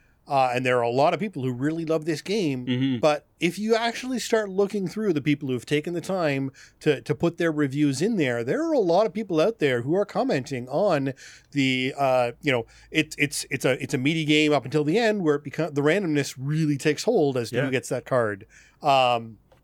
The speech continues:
Speaker 1: and things like that. So you're not alone, uh, but I think there are definitely, uh, a group of people who enjoy that level of both thought and randomness because
Speaker 2: The
Speaker 1: of the
Speaker 2: back and
Speaker 1: speed it gets.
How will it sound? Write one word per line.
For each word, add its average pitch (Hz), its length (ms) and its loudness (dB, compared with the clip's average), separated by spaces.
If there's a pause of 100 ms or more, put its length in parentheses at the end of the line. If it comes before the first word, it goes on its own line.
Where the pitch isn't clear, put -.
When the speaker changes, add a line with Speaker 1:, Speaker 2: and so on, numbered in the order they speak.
(240)
Speaker 1:
and 151 160 -2
things 139 240 -2
like 123 220 -2
that. 107 320 -4
So 160 400 2 (420)
you're 165 220 0
not 180 220 4
alone, 151 600 0 (240)
uh, 143 280 2
but 135 140 0
I 139 100 4
think 180 320 -4
there 175 200 2
are 143 140 2
definitely, 147 920 -2 (300)
uh, 139 220 2
a 127 140 2
group 160 340 0
of 214 140 0
people 139 500 0 (220)
who 151 160 0
enjoy 156 840 0 (460)
that 151 400 2
level 160 400 2
of 135 340 2
both 143 220 2
thought 156 520 -2
and 165 260 0
randomness 165 580 -2
because 156 360 0
Speaker 2:
The 156 80 2
Speaker 1:
of 143 100 -4
the 131 60 -4
Speaker 2:
back 123 80 0
and - 80 0
Speaker 1:
speed 139 640 0 (460)
it 127 200 0
gets. - 460 0